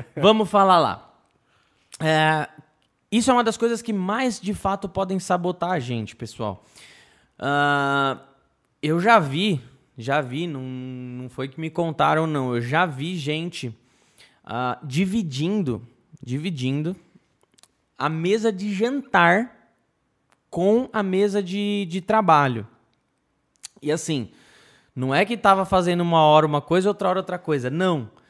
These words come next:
Enquanto a pe-, uma pessoa, sei lá, dois, três metros de distância tava cozinhando,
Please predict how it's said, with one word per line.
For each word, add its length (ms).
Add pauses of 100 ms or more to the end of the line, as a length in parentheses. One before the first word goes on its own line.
(220)
Enquanto 600
a 40
pe-, 180
uma 300
pessoa, 640
sei 120
lá, 100
dois, 480
três 260
metros 400
de 140
distância 480
tava 220
cozinhando, 880